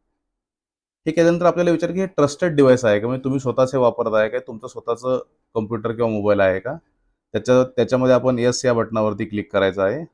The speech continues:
आणि कंटिन्यू म्हणून पुढे. आता थोडं प्रोसेस होत आहे. याच्यानंतर इथं मेसेज येईल तुम्हाला की sign up successfully, म्हणजे तुमचं अकाउंट सिबिलसाठी क्रिएट झालेलं आहे.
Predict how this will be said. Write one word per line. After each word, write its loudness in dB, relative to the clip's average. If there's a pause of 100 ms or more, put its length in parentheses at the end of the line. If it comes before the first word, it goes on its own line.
(180)
आणि -4
कंटिन्यू -2 (220)
म्हणून -6
पुढे. -4 (520)
आता -20
थोडं 0
प्रोसेस -2
होत -4
आहे. -2 (120)
याच्यानंतर 0
इथं -2
मेसेज -2
येईल -4
तुम्हाला -4
की -10
sign 0
up -4
successfully, -8 (500)
म्हणजे -2
तुमचं -2
अकाउंट 0
सिबिलसाठी -6
क्रिएट 0
झालेलं -2
आहे. -8